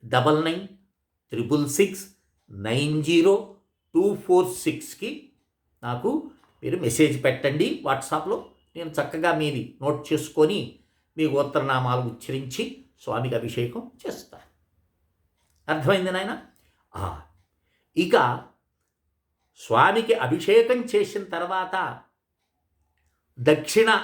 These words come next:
అనేటటువంటిది అది నీ యొక్క సంస్కారం. ఇది నువ్వు ఇచ్చినా ఈకపోయినా మాకు సంతోషమే. అంతేగాని ఈ పూజకి మేము ఇంతే ఇవ్వాలి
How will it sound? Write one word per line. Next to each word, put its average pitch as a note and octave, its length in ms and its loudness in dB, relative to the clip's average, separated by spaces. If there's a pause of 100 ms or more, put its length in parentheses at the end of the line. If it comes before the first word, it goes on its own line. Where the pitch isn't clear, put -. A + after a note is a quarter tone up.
(120)
అనేటటువంటిది G3 920 0
అది F#3+ 360 -2
నీ D#3+ 340 -2
యొక్క A#3+ 580 2 (380)
సంస్కారం. C3 800 -2
ఇది - 160 -20 (2250)
నువ్వు C#3+ 180 2
ఇచ్చినా G3+ 760 2 (340)
ఈకపోయినా G3+ 880 0 (260)
మాకు G#2+ 220 -10
సంతోషమే. - 580 -18 (800)
అంతేగాని G3 640 2 (140)
ఈ E3+ 100 -4
పూజకి F#3+ 480 -2
మేము F#3 180 -4
ఇంతే D#3 380 4
ఇవ్వాలి F#3+ 920 -2